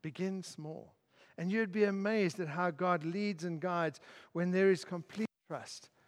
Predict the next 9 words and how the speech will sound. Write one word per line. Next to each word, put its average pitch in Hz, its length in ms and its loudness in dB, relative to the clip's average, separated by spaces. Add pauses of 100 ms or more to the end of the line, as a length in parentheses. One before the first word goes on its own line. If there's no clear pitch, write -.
(520)
and 165 100 0
when 180 160 4
there 190 220 4
is 160 140 4
a 165 80 2
willingness 170 760 0 (340)
and 170 180 0
a, 180 140 -2
and, 170 200 -6